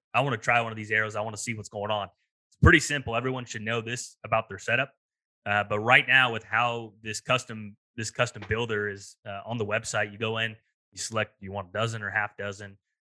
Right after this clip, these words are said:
go in, you put in your draw weight, go put in your draw length, put in your point weight, and then the percentage of let off, 'cause that's gonna change, uh, what type air-, what type of arrow or spine you might need.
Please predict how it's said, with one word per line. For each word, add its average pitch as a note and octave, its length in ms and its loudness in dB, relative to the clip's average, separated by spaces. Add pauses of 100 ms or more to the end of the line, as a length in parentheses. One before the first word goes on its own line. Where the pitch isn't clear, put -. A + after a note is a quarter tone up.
(160)
go A2 200 2
in, A2 100 -8
you F#2+ 60 -16
put G#2+ 200 -10
in G2+ 100 -12
your F#2 100 -20
draw B2 220 4
weight, A#2+ 220 -2
go G#2 80 -8
put G#2+ 160 -8
in G2+ 60 -16
your F#2 220 -20
draw B2 200 4
length, A2+ 400 0 (680)
put B2 140 2
in B2 80 -2
your A2 120 -6
point C3+ 380 -4
weight, C3+ 360 4 (440)
and G#2+ 140 -8
then G#2+ 340 -4 (180)
the G#2+ 200 -6
percentage A#2 460 -6
of G#2 100 -10
let C3 140 6
off, C3+ 340 2
'cause A2 80 -8
that's A2+ 160 -6
gonna A2 160 -8
change, A2+ 640 -8
uh, G#2 140 -2
what A2+ 340 -6
type A2 320 -6
air-, A2 200 -10 (200)
what B2+ 160 -4
type B2 180 -2
of A2 80 -10
arrow A2+ 200 -4
or G#2 80 -8
spine A2 260 -8
you G#2+ 80 -10
might G#2+ 260 -4
need. C3+ 340 2